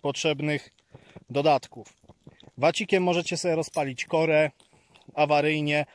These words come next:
czyli tą paczkę dzielimy na co najmniej cztery, a tego pilnujemy jak oka w głowie.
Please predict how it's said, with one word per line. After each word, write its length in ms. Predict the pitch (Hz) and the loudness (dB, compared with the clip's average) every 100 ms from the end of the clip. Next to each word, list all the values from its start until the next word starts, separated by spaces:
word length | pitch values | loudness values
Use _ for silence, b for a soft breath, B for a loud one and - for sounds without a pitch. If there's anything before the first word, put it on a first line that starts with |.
| b b | b b
czyli 260 | - 175 180 | -6 -4 2
tą 200 | 196 180 | 2 4
paczkę 400 | 180 175 175 156 | 2 2 -4 -4
dzielimy 400 | 143 160 170 165 | -2 -2 0 0
na 120 | 160 | 0
co 140 | - | -2
najmniej 300 | 156 151 147 | -2 -2 -2
cztery, 560 | 135 - 175 170 175 180 - b b b - | -4 0 2 4 2 0 -4 b b b -2
a 160 | 190 202 | 2 4
tego 300 | 185 165 175 | 4 2 2
pilnujemy 560 | 175 165 160 156 156 | 2 2 2 2 2
jak 180 | 151 135 | 2 0
oka 220 | 135 139 | -2 -2
w 40 | 123 | -2
głowie. 360 | 120 110 101 | -4 -6 -10